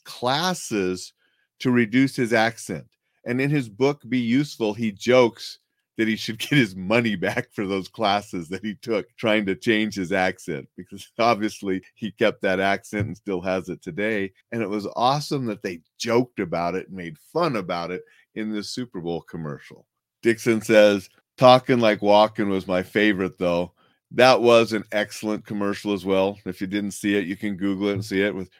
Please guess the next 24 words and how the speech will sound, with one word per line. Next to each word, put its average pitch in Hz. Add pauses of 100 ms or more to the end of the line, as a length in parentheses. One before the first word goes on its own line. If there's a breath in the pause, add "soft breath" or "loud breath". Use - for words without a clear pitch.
(120)
people 117
imitating 107
Christopher 104
Walken, 98
the 92
way 95
he 98
talks, 95
and 92
him 101
just 92
going, 92
going, 92
"Yeah, 85
yeah, 85 (120)
okay." 92 (180)
<laughs> -
Just 135
letting 113
him 139
do 110
it, 110
which 143
he 165